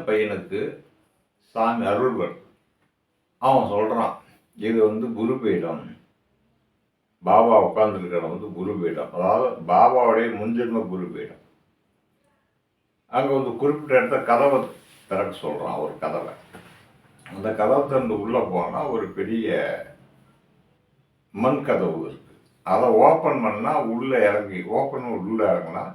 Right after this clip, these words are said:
நாலு விளக்கு எரியுது, ஒரு விபூதி பை இருக்கு, ருத்ராட்சமணி மாலை இருக்கு, ஒரு பலகை இருக்கு,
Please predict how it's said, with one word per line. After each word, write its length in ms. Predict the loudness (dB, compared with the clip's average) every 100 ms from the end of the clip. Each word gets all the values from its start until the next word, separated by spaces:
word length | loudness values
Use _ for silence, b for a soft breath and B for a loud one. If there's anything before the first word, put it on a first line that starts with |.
| -20 _ _ _ _ _ _ _ _
நாலு 300 | 0 2 4 2
விளக்கு 300 | 2 2 0
எரியுது, 360 | -2 -2 -2 -6 -8 -12 _ _ _
ஒரு 160 | -8 -4 -2
விபூதி 420 | -2 0 0 -2 -2
பை 100 | -4 -2
இருக்கு, 380 | -2 -6 -8 -10 -10 _ _ -10
ருத்ராட்சமணி 680 | -6 2 4 2 -2 -6 -6
மாலை 280 | -2 0 0 -2
இருக்கு, 300 | -4 -10 -10 -10 _ _ _ -10
ஒரு 160 | -6 -4 0
பலகை 340 | 2 2 2 0
இருக்கு, 320 | -2 -8 -12